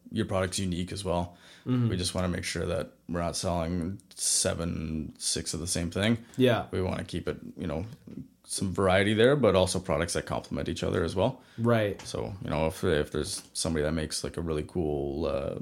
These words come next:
Speaker 1: like, clay pottery coffee mug or something,
Speaker 2: Yeah.
Speaker 1: you know, we can partner that with our vendor Backyard Beans out in Summerland, who roast their beans in their backyard. Like,
Speaker 2: Yeah.
Speaker 1: just, like, yeah, a wife and, and husband that have this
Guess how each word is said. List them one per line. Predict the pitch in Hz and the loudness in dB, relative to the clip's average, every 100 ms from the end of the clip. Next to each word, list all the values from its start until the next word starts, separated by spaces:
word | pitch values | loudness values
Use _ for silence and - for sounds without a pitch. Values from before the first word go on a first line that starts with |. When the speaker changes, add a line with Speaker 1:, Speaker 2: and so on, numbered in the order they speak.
| - - | -10 -10
Speaker 1:
like, | - - | -8 -8
clay | - - 76 64 | -6 -4 -4 -4
pottery | 67 - 73 73 64 | -6 -2 0 0 -2
coffee | - 71 - | -2 -2 -2
mug | 69 71 57 | 0 -2 -2
or | 69 | -4
something, | - 69 67 69 - | -4 -4 -6 -6 -2
Speaker 2:
Yeah. | 120 113 95 92 | 2 2 0 -4
Speaker 1:
you | - | -6
know, | 58 | -6
we | 65 | -6
can | - 85 | -6 -2
partner | 92 69 78 | 0 0 0
that | 82 62 | 0 0
with | 92 101 | -2 0
our | 76 64 67 67 - _ | 0 0 -2 -4 -10 _
vendor | - 107 92 90 | -4 0 0 0
Backyard | - - 80 73 | 0 0 0 0
Beans | - 78 78 | -2 -4 -2
out | 85 | -2
in | - | 0
Summerland, | - 76 76 69 62 64 104 - - | 0 0 -2 -2 -4 -6 -12 -20 -8
who | 87 | -4
roast | 82 85 - | -2 -2 -2
their | - | -6
beans | - 69 - | -6 -6 -6
in | 65 | -6
their | 64 | -2
backyard. | - 60 - - 58 - | -2 -2 -4 -4 -4 -4
Like, | 60 - - 131 | -6 -6 -10 -4
Speaker 2:
Yeah. | 131 117 127 156 160 131 | 2 2 2 2 0 2
Speaker 1:
just, | 104 - | 0 0
like, | 71 65 - - - | -2 -4 -8 -20 -8
yeah, | - 64 57 | -4 -4 -4
a | - | -4
wife | 85 78 76 | 0 0 -2
and, | 80 73 73 | -4 -6 -4
and | 78 90 | -4 0
husband | 87 - 87 85 | 0 0 -2 -2
that | 71 - - _ _ _ _ | -2 -4 -12 _ _ _ _
have | - 73 | -6 -4
this | 82 | -4